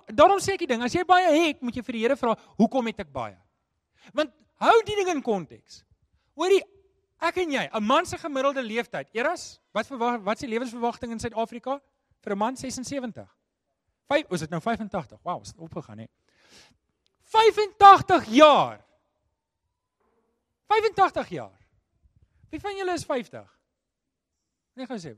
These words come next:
in die vyftig. Ja, julle tyd raak min, hè? <laughs> Ek besef dertien jaar van nou af, dan is ek vyftig. <laughs> Alex, jy het minder. <laughs>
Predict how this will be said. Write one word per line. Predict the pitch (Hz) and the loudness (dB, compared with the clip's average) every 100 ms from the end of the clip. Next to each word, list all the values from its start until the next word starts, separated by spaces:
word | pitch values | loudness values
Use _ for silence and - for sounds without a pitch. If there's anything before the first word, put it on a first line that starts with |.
| 123 | _
in | 202 | -14
die | 208 | -10
vyftig. | 180 117 - _ _ _ | -10 -12 -20 _ _ _
Ja, | 120 | -12
julle | 139 147 | -10 -8
tyd | - 185 | -6 -6
raak | 185 165 | -6 -8
min, | 165 147 | -8 -8
hè? | 113 110 _ _ _ _ - - _ _ _ _ _ - _ _ _ _ _ _ _ _ _ _ _ _ _ _ _ _ - | -12 -18 _ _ _ _ -20 -20 _ _ _ _ _ -20 _ _ _ _ _ _ _ _ _ _ _ _ _ _ _ _ -14
<laughs> | - - - - 156 123 208 196 _ _ _ - - - - 147 - 180 247 - _ - | -6 -6 -6 -6 -6 -6 -12 -14 _ _ _ -20 -16 -14 -12 -12 -10 -10 -10 -18 _ -2
Ek | 208 | 0
besef | 240 185 311 175 | 2 2 2 2
dertien | 226 277 339 269 | 2 2 0 2
jaar | 262 254 | 2 2
van | 247 | 0
nou | 240 | -2
af, | 233 | 0
dan | 220 | -2
is | 226 | -2
ek | 226 233 | -4 -2
vyftig. | 226 - 156 143 - - 247 - | -2 -2 -4 -4 -6 -8 -6 -6
<laughs> | _ _ _ - 214 | _ _ _ -12 -6
Alex, | 233 208 | -4 -4
jy | |
het | 214 | -4
minder. | 208 208 156 _ _ - - _ _ _ _ _ _ - | -2 -4 -4 _ _ -20 -20 _ _ _ _ _ _ -6
<laughs> | 214 | -4